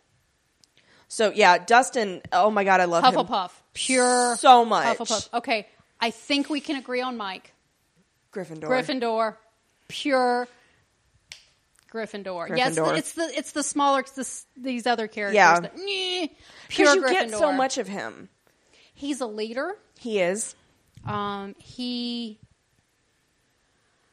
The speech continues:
Speaker 1: He's the convincer, too.
Speaker 2: He is.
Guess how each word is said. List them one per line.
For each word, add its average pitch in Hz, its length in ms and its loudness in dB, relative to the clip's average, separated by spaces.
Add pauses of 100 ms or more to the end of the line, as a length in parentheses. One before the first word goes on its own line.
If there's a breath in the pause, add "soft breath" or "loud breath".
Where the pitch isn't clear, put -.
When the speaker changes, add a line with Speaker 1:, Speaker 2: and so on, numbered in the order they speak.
(320 loud breath)
Speaker 1:
He's 330 240 -2
the 359 100 -2
convincer, 220 640 -4
too. 107 400 -10
Speaker 2:
He 262 240 -4
is. 220 200 -4